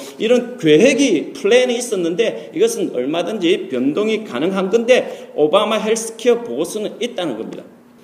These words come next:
자, 그렇다면 왜 이 베리칩을 사람 몸속에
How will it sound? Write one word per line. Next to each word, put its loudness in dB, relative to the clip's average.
자, 2
그렇다면 4
왜 4
이 -2
베리칩을 2
사람 -4
몸속에 -2